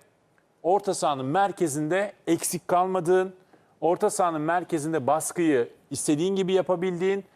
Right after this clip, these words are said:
ve rakibin çıkmasına neredeyse hiç izin vermediğin ve devamlı uzun top kullanmak zorlu-, zorunda kaldığı bir oyun tarzıydı Sevilla'nın. Buna rağmen, e, bulduğun çok net i-, iki tane, hatta Ferdi'nin pozisyonunu da sayarsak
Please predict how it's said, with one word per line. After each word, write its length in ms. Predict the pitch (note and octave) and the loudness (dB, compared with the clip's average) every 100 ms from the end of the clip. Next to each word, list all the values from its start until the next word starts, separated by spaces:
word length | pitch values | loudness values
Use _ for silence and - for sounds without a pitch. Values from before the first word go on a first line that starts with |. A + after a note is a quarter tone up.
| _ - | _ -4
ve 200 | D3 F3 | 0 2
rakibin 380 | F3 - G#3 F#3 | 0 0 -2 -2
çıkmasına 520 | - G3+ F3+ - F3 | -4 -6 -6 -4 -4
neredeyse 540 | F3+ G#3 F3 D#3+ C#3+ D3 | -2 0 2 0 0 -2
hiç 140 | C#3+ | -2
izin 220 | D#3+ E3+ | -4 0
vermediğin 420 | F#3 F3+ F3+ G#3 | 0 0 -2 -2
ve 100 | F#3 | -2
devamlı 500 | D3+ G#3+ F#3 F3 G#3+ - _ _ | 0 2 0 0 -4 -6 _ _
uzun 280 | E3+ E3+ A3+ | -2 0 0
top 240 | F3 D#3+ | 0 -2
kullanmak 400 | - D#3+ D#3 F3+ | -2 -2 -2 -2
zorlu-, 680 | D3 D#3+ D3+ D3+ D3 C#3 C#3 | 0 2 2 0 -4 -6 -2
zorunda 300 | C3+ D3 D3+ | 0 0 0
kaldığı 340 | C#3+ C#3 D#3 | 0 0 0
bir 120 | F3 F#3 _ _ - | 0 -2 _ _ 0
oyun 240 | D3+ F#3+ | 2 2
tarzıydı 500 | E3 D3 C3 A#2+ G#2 | 2 2 0 -2 -4
Sevilla'nın. 580 | - A#2 A2 A2+ E3+ G#3 _ _ - | -4 -4 -2 0 -2 -4 _ _ -6
Buna 320 | B2 G#3 G3 | 0 2 2
rağmen, 420 | E3 D#3 G3 G#3+ G3 _ _ _ - - | 2 0 -2 -4 -12 _ _ _ -20 -8
e, 180 | C3+ C3 | -4 0
bulduğun 400 | E3 D#3 E3+ D3+ | 2 2 2 0
çok 260 | F#3 - | -2 -2
net 160 | D3+ - | -6 -6
i-, 120 | E3 - - | -12 -12 -12
iki 220 | D3 F3+ | -6 -2
tane, 220 | D3+ C3 | 0 0
hatta 260 | A#2+ - C#3 | 0 0 -2
Ferdi'nin 500 | - - D3 C#3+ D3 | -2 0 0 0 -4
pozisyonunu 400 | D3 C#3 D3 C3+ | -4 -6 -6 -6
da 60 | A#2 | -2
sayarsak 420 | C3 B2 B2+ | 0 0 -2